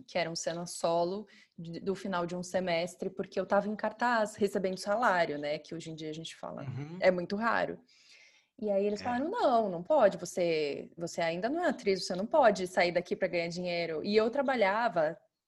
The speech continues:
Speaker 1: numa papelaria. Eu falava, "Pô, mas eu posso trabalhar na papelaria a semana inteira e não posso fazer meu espetáculo recebendo?" É ma-,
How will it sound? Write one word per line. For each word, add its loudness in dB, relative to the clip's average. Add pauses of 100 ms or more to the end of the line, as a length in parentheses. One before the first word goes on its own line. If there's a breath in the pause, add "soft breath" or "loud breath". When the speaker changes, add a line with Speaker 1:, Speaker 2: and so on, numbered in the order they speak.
(240)
Speaker 1:
numa -2
papelaria. 2
Eu -2
falava, -2
"Pô, 2
mas 0
eu 0
posso -2
trabalhar 2
na 2
papelaria 2
a 0
semana -4
inteira 0
e -2
não -4
posso -2
fazer -2
meu 0
espetáculo -2
recebendo?" -2 (680 loud breath)
É 2
ma-, 2